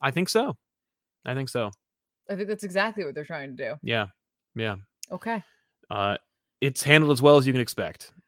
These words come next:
Speaker 2: <laughs> Aw.
Speaker 1: Yep.
Speaker 2: I'm sorry.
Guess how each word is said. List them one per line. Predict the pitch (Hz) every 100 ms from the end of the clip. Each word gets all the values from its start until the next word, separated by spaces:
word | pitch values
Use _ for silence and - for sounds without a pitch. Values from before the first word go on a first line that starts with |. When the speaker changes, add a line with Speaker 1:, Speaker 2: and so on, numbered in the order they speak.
| -
Speaker 2:
<laughs> | - - - - 381 - - 349 330 - - - _
Aw. | 196 180 156 147 50 - - -
Speaker 1:
Yep. | 131 - _ _ _ _
Speaker 2:
I'm | 185 185 185 190
sorry. | - 151 147 143 143 143 143 143